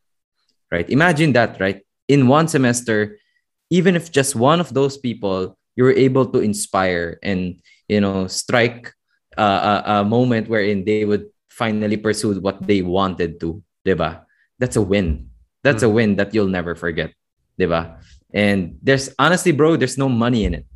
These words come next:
Speaker 1: <laughs> Seryoso, as in, as in, wow, like, <laughs> there's really none, right? And I, I, that's why a lot of teachers nowadays are just saying, uh, "Bakit, you know, why would we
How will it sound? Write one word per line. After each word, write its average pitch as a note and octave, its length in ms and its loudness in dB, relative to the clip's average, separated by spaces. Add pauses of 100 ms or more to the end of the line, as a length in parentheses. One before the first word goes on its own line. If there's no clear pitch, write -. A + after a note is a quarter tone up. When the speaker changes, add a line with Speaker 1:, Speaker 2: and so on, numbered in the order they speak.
(140)
Speaker 1:
<laughs> - 400 -4
Seryoso, C#3 680 4
as A#2 180 -2
in, A#2+ 280 -2 (500)
as B2 180 -2
in, G#2+ 200 4
wow, F#2 580 2
like, G#2 300 -2 (280)
<laughs> - 200 -20
there's C3 260 2
really C3+ 240 6
none, G#2+ 300 2
right? F#2+ 200 -2
And G#2 160 -6
I, A2 80 -4
I, A#2 140 -4 (140)
that's A2 240 -2
why G#2 180 4
a F2 100 -2
lot G#2 200 2
of G#2 120 -8
teachers G#2 360 -6
nowadays F#2+ 400 -2
are F2 280 -4 (320)
just G#2 240 0
saying, G2 440 2 (360)
uh, F2 280 2
"Bakit, A2+ 400 -2 (160)
you A2 140 0
know, G2 160 0
why G#2 180 4
would A2 220 0
we A2+ 80 -2